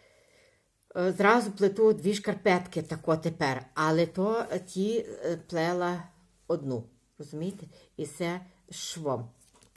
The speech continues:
Один шов. Один шов. Тут, во, є такий. О, і така в мене п'яточка.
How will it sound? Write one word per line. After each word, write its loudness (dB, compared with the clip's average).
Один -8
шов. -10
Один -10
шов. -16
Тут, -20
во, -16
є -14
такий. -20
О, -18
і -14
така -14
в -12
мене -12
п'яточка. -12